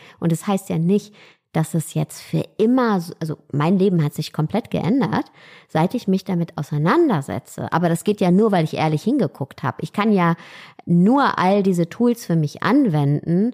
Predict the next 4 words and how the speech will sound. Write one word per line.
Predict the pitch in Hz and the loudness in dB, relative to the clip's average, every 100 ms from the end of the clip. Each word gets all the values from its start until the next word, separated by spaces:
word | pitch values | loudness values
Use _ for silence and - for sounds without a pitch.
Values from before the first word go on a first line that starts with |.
| - - | -6 -16
und | - 190 175 | -2 -2 2
eben | 196 180 170 | 2 2 2
daraus | 151 139 143 262 339 - 156 | 0 0 0 0 -2 -6 -6
wachsen, | 160 - - - 160 202 320 | -6 -10 -10 -2 2 2 0